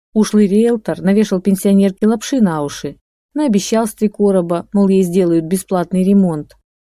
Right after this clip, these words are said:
а сам просто выселит старушку в какую-нибудь трущобу, и попробуй она потом докажи что-нибудь. "Ясно", кивнула я.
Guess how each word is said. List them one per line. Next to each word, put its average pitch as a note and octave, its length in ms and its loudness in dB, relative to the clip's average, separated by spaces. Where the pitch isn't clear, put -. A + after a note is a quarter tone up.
а A3+ 100 -2
сам A#3+ 240 0
просто A3 320 0
выселит G#3 420 0
старушку F3+ 500 -2
в - 60 -8
какую-нибудь E3+ 680 -2
трущобу, F3+ 720 -4
и C4 100 -6
попробуй A3+ 540 -2
она G#3+ 140 2
потом F#3 320 -4
докажи F3 420 -2
что-нибудь. D3 720 -8
"Ясно", G#3+ 600 -2
кивнула D#3+ 380 -2
я. D3 320 -4